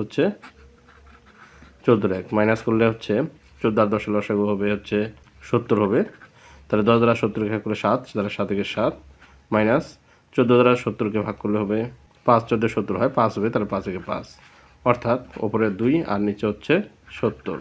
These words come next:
কাটাকাটি করলে দুই একে দুই আর পঁয়ত্রিশ দুগুণে সত্তর, মানে পঁয়ত্রিশের এক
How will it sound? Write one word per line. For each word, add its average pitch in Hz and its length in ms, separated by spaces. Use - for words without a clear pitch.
কাটাকাটি 113 320
করলে 107 200
দুই 107 120
একে 104 160
দুই 160 100
আর 98 140
পঁয়ত্রিশ 101 280
দুগুণে 113 260
সত্তর, - 320
মানে 117 160
পঁয়ত্রিশের 131 520
এক 107 60